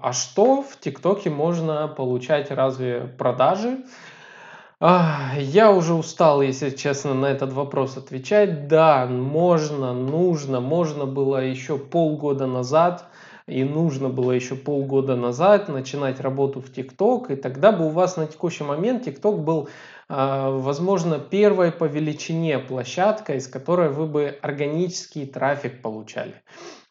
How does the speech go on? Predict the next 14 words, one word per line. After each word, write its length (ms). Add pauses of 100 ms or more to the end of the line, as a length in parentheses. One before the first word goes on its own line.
(680)
Э, 420
на 160
текущий 540
же 180
момент, 540
когда 380
вот 240
на 140
днях 460
буквально 580
вышла 360
информация 640
о 40
том, 380